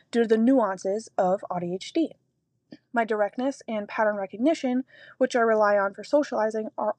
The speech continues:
often misinterpreted as rudeness or flirtation even.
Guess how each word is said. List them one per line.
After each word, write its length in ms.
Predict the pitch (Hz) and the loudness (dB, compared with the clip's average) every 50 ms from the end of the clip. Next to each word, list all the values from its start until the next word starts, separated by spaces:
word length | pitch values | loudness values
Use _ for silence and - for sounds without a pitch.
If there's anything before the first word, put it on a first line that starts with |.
| _ - | _ 0
often 500 | 247 262 269 - - 320 302 294 285 294 - | 2 2 0 0 0 4 4 4 4 2 2
misinterpreted 840 | 247 226 226 220 - 220 214 - - 233 - 220 220 220 214 202 - | 0 0 0 0 -2 -4 -4 -4 -6 -6 -4 -4 -4 -4 -4 -4 0
as 220 | - 214 202 208 196 | 0 0 0 2 -2
rudeness 400 | 202 196 196 196 196 196 - - | -4 -2 0 0 -2 -2 -2 -2
or 360 | - 214 196 190 185 185 196 | 0 0 2 2 2 0 -2
flirtation 580 | - - 196 185 185 - - 262 233 - 202 190 | -4 -4 -2 -2 -2 0 0 0 0 -2 -4 -8
even. 360 | - - - - - - | -8 -8 -8 -8 -8 -8